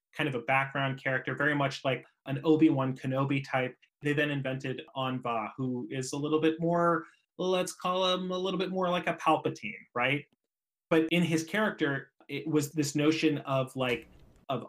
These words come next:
ultimate hope you know, that then gets kind of muddied by the fact that we get hints that this new Vespid alien race could be mind controlled.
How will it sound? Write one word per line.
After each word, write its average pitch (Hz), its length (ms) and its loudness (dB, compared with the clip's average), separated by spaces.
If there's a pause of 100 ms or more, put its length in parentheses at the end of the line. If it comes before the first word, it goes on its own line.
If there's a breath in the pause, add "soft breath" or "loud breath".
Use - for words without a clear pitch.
ultimate 165 460 2
hope - 440 -6 (480)
you 131 100 -2
know, 123 340 -2
that 135 120 -2
then 143 180 2
gets 139 220 0
kind 147 180 0
of 135 140 -2 (220 soft breath)
muddied 160 460 6
by 135 120 4
the 135 100 -4
fact 135 280 0
that 131 120 -4
we 135 100 -4
get 135 200 -2
hints 156 420 -6
that 135 200 -4
this 135 180 -10
new 143 180 -4
Vespid 143 560 -4 (300 loud breath)
alien 160 400 4
race 139 220 -4
could 143 180 -6
be 123 120 -6
mind 165 360 -2
controlled. 160 580 0